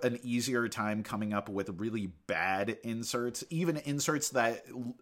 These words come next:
look or seem like they should be really good inserts, but were actually bad, or were just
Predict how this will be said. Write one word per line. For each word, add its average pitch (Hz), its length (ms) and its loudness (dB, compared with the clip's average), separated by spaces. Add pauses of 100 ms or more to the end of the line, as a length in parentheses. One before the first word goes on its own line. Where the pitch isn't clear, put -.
look 165 580 2
or 113 380 4
seem 165 500 0
like 147 220 -4
they 143 120 2
should 139 160 0
be 143 120 -2
really 135 200 -2
good 131 160 -2
inserts, 135 380 -4
but 123 220 0
were 113 140 2
actually 113 360 0
bad, 113 420 2
or 143 280 4
were 104 240 0
just 104 360 0